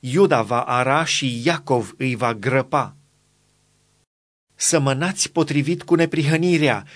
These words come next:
și veți secera potrivit cu îndurarea. Desțeleniți-vă un ogor nou, este vremea să căutați pe Domnul, ca să vină și să vă ploaie mântuire.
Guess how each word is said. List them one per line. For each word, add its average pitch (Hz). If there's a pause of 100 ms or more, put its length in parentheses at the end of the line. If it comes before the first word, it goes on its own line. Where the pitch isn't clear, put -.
(100)
și -
veți 151
secera 151
potrivit 151
cu 160
îndurarea. 147 (960)
Desțeleniți-vă 156
un 165
ogor 156
nou, 156 (260)
este 143
vremea 190
să 180
căutați 165
pe 165
Domnul, 143 (200)
ca 151
să 143
vină 202
și 190
să 165
vă 143
ploaie 170
mântuire. 160